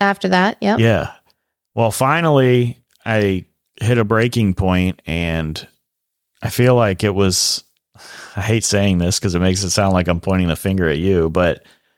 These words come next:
Speaker 2: you asked me a question, "Hey, is, is our daughter causing you anxiety?" And that immediately turned into, "Oh my God, could I ever hurt, or, you know, what, could I ever hurt her?"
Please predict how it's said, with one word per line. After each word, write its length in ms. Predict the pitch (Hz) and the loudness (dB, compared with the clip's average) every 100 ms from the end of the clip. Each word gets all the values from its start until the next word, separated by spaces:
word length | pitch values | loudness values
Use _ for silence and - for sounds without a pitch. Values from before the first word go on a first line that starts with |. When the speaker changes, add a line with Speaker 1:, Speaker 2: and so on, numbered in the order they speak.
| _ _ _ | _ _ _
Speaker 2:
you 220 | 104 127 | -2 0
asked 300 | 127 127 - | 2 0 -2
me 140 | 123 110 | 0 0
a 80 | 98 | 0
question, 800 | - 123 120 - 90 87 92 95 _ _ _ _ _ _ | 0 0 -2 -4 -4 -4 -6 -8 _ _ _ _ _ _
"Hey, 560 | - 123 107 92 95 _ _ - | -2 0 2 0 -4 _ _ -4
is, 220 | 107 101 - | -4 -4 -4
is 180 | 107 104 | -2 0
our 160 | 107 95 | 0 0
daughter 440 | 101 180 160 98 | 0 0 2 0
causing 440 | - 92 85 85 85 | 0 0 0 -2 -2
you 160 | 85 | 0
anxiety?" 840 | 82 80 82 107 139 95 65 62 - _ _ _ _ _ - | 0 -2 -2 0 0 0 -2 -8 -12 _ _ _ _ _ -4
And 200 | 95 101 | 0 2
that 200 | 123 - | 2 0
immediately 760 | 92 92 110 139 135 80 92 | 2 4 4 4 2 0 -2
turned 420 | 87 101 92 90 | -2 -2 0 0
into, 680 | 87 85 82 85 73 71 85 - _ _ _ _ _ _ _ _ | 0 -2 -2 -2 -2 -4 -8 -16 _ _ _ _ _ _ _ _
"Oh 120 | 104 101 | -2 2
my 220 | 95 85 | 2 0
God, 680 | 82 90 82 76 78 82 - _ _ _ _ _ _ | 0 0 2 0 -2 -8 -14 _ _ _ _ _ _
could 180 | - 117 | -2 0
I 140 | 101 | 0
ever 340 | 98 98 95 82 | 0 0 0 0
hurt, 240 | 101 120 | 0 -2
or, 220 | - 95 92 | -2 0 2
you 140 | 104 | 2
know, 160 | 87 87 | 2 0
what, 260 | 92 113 _ _ | 0 -2 _ _
could 140 | - 147 | 0 2
I 120 | 131 | 2
ever 300 | 127 127 117 | 2 2 2
hurt 280 | 92 117 107 | 2 0 0
her?" 340 | 90 78 - | -4 -6 -6